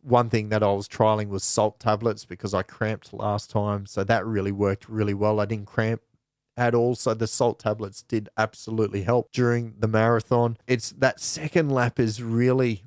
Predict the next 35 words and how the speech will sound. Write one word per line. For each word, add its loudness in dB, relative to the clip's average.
is -2
where 2
you've 0
gotta 0
dig -8
deep -2
because -2
you 0
do 2
your 2
first -2
lap 0
and -4
it's -6
all 2
new 0
and -6
you -6
get -4
your -8
first 0
lap -2
out 0
of -4
your -4
way. 2
Once -2
you -8
do 0
your 0
first -2
lap, -6
you're -6
like, -4
"Oh, 0